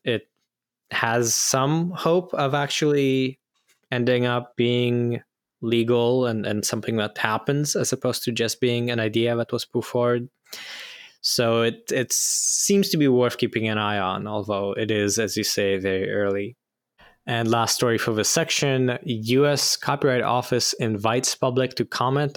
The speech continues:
on A I. So related again to this copyright topic, the U S Copyright Office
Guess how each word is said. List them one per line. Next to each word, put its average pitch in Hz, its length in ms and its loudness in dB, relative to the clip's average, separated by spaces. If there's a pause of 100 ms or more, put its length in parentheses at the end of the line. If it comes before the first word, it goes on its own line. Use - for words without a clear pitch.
on 147 380 0 (100)
A 139 340 2
I. 135 400 0 (260)
So 107 640 0
related 107 500 0
again 110 340 0
to 107 120 -2
this 107 180 0
copyright 127 640 0 (580)
topic, 143 560 0 (540)
the 110 720 2
U 113 120 2
S 107 140 0
Copyright 117 320 0
Office - 640 0